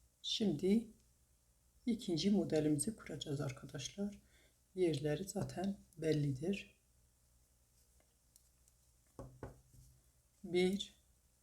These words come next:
iki, üç, dört, beş.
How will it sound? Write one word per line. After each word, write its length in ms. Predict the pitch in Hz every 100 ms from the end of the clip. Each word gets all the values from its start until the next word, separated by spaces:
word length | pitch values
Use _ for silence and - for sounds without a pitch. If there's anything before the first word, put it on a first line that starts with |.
| _ _ _ _ _ -
iki, 720 | 196 156 - - 165 185 196 - _ _ _ _ _ _ -
üç, 580 | 185 165 170 196 - - _ _ _ _ _ _ _ _ _ _ -
dört, 600 | 170 160 185 - - - _ _ _ _ _ _ _ _ _
beş. 600 | 220 185 127 - - -